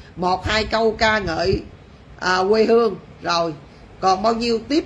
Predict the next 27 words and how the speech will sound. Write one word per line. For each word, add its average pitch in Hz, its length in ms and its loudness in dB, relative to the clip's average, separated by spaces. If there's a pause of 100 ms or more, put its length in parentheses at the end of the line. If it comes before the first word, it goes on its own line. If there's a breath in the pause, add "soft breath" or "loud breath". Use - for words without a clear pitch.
(100)
cận 202 220 -4
cái 269 160 -6
chui 240 540 -2
vô 233 380 4 (120)
những 208 340 -6
cái, 311 520 -2 (760)
à, 214 160 0
nhà 202 260 0
mạng, 170 420 -2
nhà 175 220 -4
truyền 180 200 0
thông, 214 320 -4 (260)
à, 185 360 -2 (440)
nhà 190 160 -2
truyền 190 240 0
thông 220 280 -2
thôi. 220 260 0 (500 loud breath)
À, 208 260 -2
rồi 185 320 0
á, 220 100 2
là 190 260 0
có 240 160 -2
những 226 220 -2
cái 247 80 -4
câu 233 200 0
phát 302 260 -2
ngôn 226 360 -2